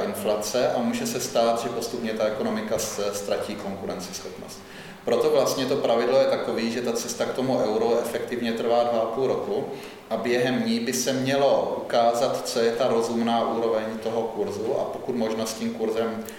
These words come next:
co nejméně, co nejméně manipulovat. Ale jak už jsem říkal na začátku, eh, zejména od odborářů slyšíte, že, že přijmeme kur-, eh, euro, až to bude dvacet, nebo až to bude osmnáct, nebo až to bude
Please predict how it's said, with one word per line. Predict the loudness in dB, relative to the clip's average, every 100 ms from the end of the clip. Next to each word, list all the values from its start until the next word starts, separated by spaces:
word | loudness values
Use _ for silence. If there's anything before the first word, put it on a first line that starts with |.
| -14 -12
co | -2 0
nejméně, | 2 2 0 0 -2 -2 -2 -4
co | -4
nejméně | -4 -4 -4 -4
manipulovat. | -6 -6 -8 -8 -8 -6 -2
Ale | 0 0 -4 -10 -14 -18 -14 -12 -6
jak | -4 -2
už | -2
jsem | -2 -4
říkal | 0 2 2
na | 0
začátku, | 0 2 2 2 0 -2 -4 -8 -12 -12 -4
eh, | 0 0
zejména | 2 2 2 4 4
od | 4 2
odborářů | 2 4 4 2 0
slyšíte, | -2 -2 -4 -4 -4 0 0
že, | 2 4 4 4 2 0
že | 2 2 2
přijmeme | -2 -2 0 0 0 -2 -4
kur-, | -4 -4 -2
eh, | 0 0 2
euro, | 4 2 2
až | -2
to | 0
bude | 2
dvacet, | 2 0 -2 0 0 0
nebo | -2
až | -2
to | -2
bude | -2 -2
osmnáct, | -2 -4 -4 -2 -2 -2
nebo | -2 0 0
až | -2
to | -4
bude | -2 0 2